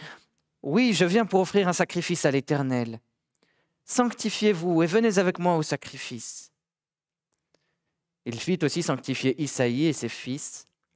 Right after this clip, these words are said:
et les invita au sacrifice. Lorsqu'ils arrivèrent, il se dit, en voyant Eliab, « C'est certainement le Messie de l'Éternel est ici devant lui. » Mais l'Éternel dit à Samuel, «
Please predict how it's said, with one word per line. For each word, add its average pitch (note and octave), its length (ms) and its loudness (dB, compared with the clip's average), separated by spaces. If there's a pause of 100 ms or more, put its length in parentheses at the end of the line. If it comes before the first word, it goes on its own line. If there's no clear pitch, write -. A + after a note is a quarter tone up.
(100)
et C3 60 -2
les A#2 200 0
invita C#3 340 -2
au B2 60 -4
sacrifice. - 880 -12 (4000)
Lorsqu'ils F3+ 400 2
arrivèrent, F3+ 840 2 (420)
il C#3 140 -6
se - 160 2
dit, C#3+ 420 0
en C3 60 4
voyant B2+ 320 2
Eliab, « B2+ 560 2 (320)
C'est F3+ 340 0
certainement G3+ 560 4
le F3+ 120 2
Messie F#3+ 440 2
de E3 100 4
l'Éternel F3 460 4
est - 140 0
ici F3 240 0
devant C3+ 240 4
lui. » G#3+ 240 -2 (1800)
Mais G#2+ 160 -2
l'Éternel A2+ 580 0
dit A#2 160 -6
à G#2+ 80 -4
Samuel, « G#2+ 680 -4